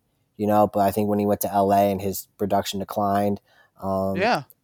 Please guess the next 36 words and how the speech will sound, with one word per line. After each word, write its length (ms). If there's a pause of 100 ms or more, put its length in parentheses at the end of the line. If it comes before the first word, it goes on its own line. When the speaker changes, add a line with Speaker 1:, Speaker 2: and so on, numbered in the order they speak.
Speaker 1:
his 260
popularity 760
also 480
went 320
as 180
well. 540 (460)
Um, 680 (480)
and, 320
uh, 420 (340)
and 180
it 60
just 200
sucks. 220
And 100
also, 340
the 380
other 180
thing 180
also 340
is 140
unfortunate 520
is 120
that, 140
like, 200
you 60
know, 240
on 180
this 220 (340)
recent 320
resurgence 460
he's 160
on, 160
people 300
are 380
kind 200
of 100